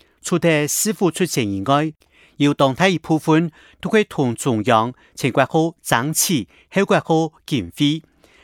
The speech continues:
但是统筹分批税款提升过后，一笔经费就没需要再额外的争取，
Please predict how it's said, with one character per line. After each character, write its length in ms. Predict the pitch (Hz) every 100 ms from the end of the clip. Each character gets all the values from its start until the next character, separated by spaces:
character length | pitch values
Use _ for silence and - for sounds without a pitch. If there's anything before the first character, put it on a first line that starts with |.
| _
但 140 | 185
是 200 | 185 190 185
统 200 | - 180
筹 180 | - 131
分 240 | - 131
批 200 | 117 165
税 200 | 160 196
款 300 | 196 196 151
提 160 | 135 123
升 180 | - 95
过 140 | 117
后， 360 | - 147 151 156 _ - -
一 100 | 185
笔 140 | 185
经 240 | 165 131 104
费 300 | 147 147 160 _ _
就 180 | - 214
没 180 | 170 107
需 240 | - 117
要 200 | 123 151 - _
再 320 | - 185 185 _
额 180 | 180 160 139
外 140 | 160
的 180 | 160 175
争 260 | - 90 107
取， 300 | - 135